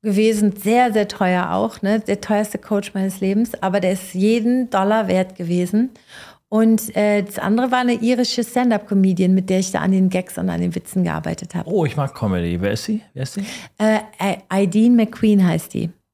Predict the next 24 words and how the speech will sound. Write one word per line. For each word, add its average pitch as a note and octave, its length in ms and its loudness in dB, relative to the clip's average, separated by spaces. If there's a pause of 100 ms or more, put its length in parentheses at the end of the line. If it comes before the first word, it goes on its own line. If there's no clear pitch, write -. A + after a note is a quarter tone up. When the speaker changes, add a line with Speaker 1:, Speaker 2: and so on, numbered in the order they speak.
(320)
Speaker 1:
Ich - 80 -18
glaub, F#3 160 -2
die F3 60 0
Speaker 2:
Ah. - 40 0
Speaker 1:
ist F#3+ 120 0
noch G#3+ 80 2
nicht G#3+ 280 0
so G#3+ 180 2
bekannt, C4 520 -2
a-, G#3 280 0
oder, G#3+ 160 0 (220)
äh, - 260 -6
doch, G#3+ 300 -4
aber G3+ 100 0
ich G#3 60 2
glaub, G#3 200 -4
die G3 120 -2
wird G#3 180 0
grad - 220 -6
sehr E3 120 -8
bekannt E3 420 -4
in D3+ 100 -4
Irland, D#3+ 400 -4
ja. E3 200 -8